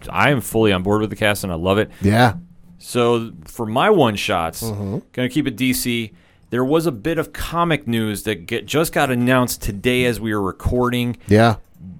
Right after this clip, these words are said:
Speaker 1: And Pat, you sent me the text. I could not <laughs> believe this. I freaked out because it has been announced that we are getting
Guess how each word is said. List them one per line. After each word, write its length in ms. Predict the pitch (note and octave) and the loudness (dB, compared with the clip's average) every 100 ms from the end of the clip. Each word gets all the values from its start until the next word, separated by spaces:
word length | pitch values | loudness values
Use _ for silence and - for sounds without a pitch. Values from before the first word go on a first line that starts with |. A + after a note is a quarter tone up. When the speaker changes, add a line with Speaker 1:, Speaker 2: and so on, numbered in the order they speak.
| - | -8
Speaker 1:
And 340 | A2+ A#2+ A#2 G2+ | -2 0 0 4
Pat, 280 | C3 B2+ | 4 4
you 100 | A2+ | 2
sent 220 | G#2+ B2+ A#2 | -2 -2 -2
me 80 | |
the 100 | G2 | -4
text. 460 | F#2+ - B2+ A#2 - | -2 2 2 0 -2
I 280 | A2 A2+ C3 | 2 4 4
could 240 | - A2+ G2+ | 4 2 2
not 280 | A2 G#2+ F2+ | 2 0 0
<laughs> 0 | |
believe 640 | F#2 F2+ F#2+ A2+ C3+ B2+ | 0 0 0 2 2 4
this. 320 | C3+ C3 - | 2 2 -2
I 260 | - G#2+ A2 | -2 0 0
freaked 720 | - - - G2+ A#2 C#3+ - | -2 -10 -6 0 2 0 2
out 460 | A2+ G2+ G2 - - _ _ _ _ - | 4 6 4 -2 -14 _ _ _ _ -8
because 800 | G#2+ - A2+ G#2 G2+ G2 F2+ - _ - | -6 -2 2 2 2 0 -4 -12 _ -10
it 140 | G#2+ | -4
has 180 | G#2+ G#2+ | -2 -2
been 200 | G2 C3 | -2 -2
announced 640 | F3 D#3+ A#2+ A2 G#2 - - | 0 2 2 0 -2 -8 -4
that 140 | G#2+ | -4
we 240 | G2 A2+ B2 | -2 -2 0
are 100 | B2 | -2
getting 720 | G2+ A#2 A#2 A2 G#2 G2+ G2+ | -2 0 2 2 -2 -4 -8